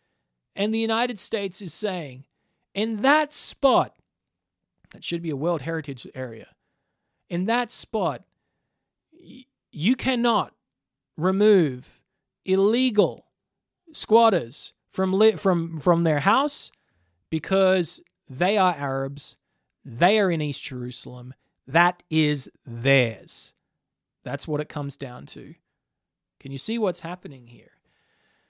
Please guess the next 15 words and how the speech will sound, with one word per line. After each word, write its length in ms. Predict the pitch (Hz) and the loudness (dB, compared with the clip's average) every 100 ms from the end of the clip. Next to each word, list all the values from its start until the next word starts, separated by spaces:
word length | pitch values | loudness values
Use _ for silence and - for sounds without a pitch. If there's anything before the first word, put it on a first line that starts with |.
| _ - | _ -14
If 180 | - | -10
Israel 720 | - 226 233 208 127 - - 233 269 | 0 0 2 -2 -2 -8 -16 -20 _
can't 280 | - 175 143 | -4 -4 -2
live, 600 | 143 185 123 110 - - _ _ _ | -2 -2 -4 -10 -20 -20 _ _ _
if 80 | _ | _
the 80 | 147 | -10
Jewish 380 | 135 226 214 - | -4 -2 -2 -4
people 300 | 190 139 117 | -6 -8 -10
cannot 400 | 131 135 175 135 | -8 -8 -8 -6
live 680 | 127 175 127 110 - - _ _ _ _ _ _ | -4 -2 -2 -8 -20 -20 _ _ _ _ _ _
in 140 | 185 | -4
the 80 | 202 | -2
city 360 | - 202 208 180 | -2 -2 -2 -4
of 140 | 123 | -4
David, 520 | 143 180 147 104 - | -2 -2 -2 -6 -18